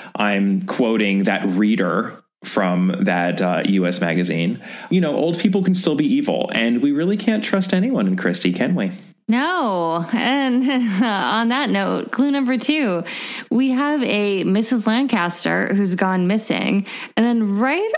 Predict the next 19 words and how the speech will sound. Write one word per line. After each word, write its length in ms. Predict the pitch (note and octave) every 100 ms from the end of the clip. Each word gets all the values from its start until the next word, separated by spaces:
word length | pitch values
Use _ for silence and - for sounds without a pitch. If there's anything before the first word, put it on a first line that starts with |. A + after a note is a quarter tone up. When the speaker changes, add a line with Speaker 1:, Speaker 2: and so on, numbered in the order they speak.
| -
Speaker 2:
around 420 | G#3+ A3 A3 A3
the 80 | G#3
midpoint 840 | F#3 F#3+ F3 - F3 D#3 D3 D#3
of 160 | - E3
the 80 | D#3+
novel, 560 | D#3 D3 D3 C3+ F#2 -
Tuppence 680 | - C4 - A3+ A3 - -
sees 300 | - F#3 E3
a 80 | D3+
letter 320 | F3 - -
in 160 | F3
the 60 | E3
hall 420 | - - B3+ A#3+
of 80 | F3+
Miss 240 | F3 F3+
Blythe's 420 | - - - - -
house 460 | - - F#3 -
addressed 400 | - F3+ F3 -
to 220 | - D#3+